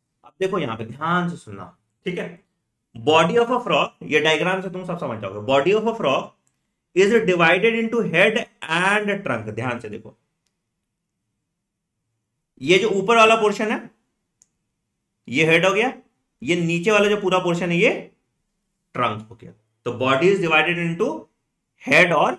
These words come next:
trunk। पूंछ नहीं है इसमें, पूंछ नहीं है, ठीक है, और गर्दन भी नहीं है। ऐसे थोड़ी फ्रॉग ऐसे कर लेता है, ऐसे कर लेता है, नहीं, उसके आंख ऊपर है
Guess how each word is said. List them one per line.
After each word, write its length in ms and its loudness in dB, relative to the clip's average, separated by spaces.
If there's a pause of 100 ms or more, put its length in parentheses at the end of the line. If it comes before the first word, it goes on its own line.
(240)
trunk। 240 -4 (140)
पूंछ 300 -4
नहीं 200 0
है 80 -4
इसमें, 200 -16 (1500)
पूंछ 320 -6 (500)
नहीं 240 -6
है, 260 -16 (160)
ठीक 140 -4
है, 160 -8 (180)
और 160 4
गर्दन 360 2
भी 60 -4
नहीं 180 -4
है। 280 -14
ऐसे 220 -4
थोड़ी 180 -6
फ्रॉग 800 -6
ऐसे 220 -2
कर 120 -6
लेता 200 -12
है, 140 -16
ऐसे 200 -6
कर 60 -8
लेता 220 -8
है, 60 -6
नहीं, 240 -8
उसके 220 -10
आंख 340 2
ऊपर 260 -2
है 140 -14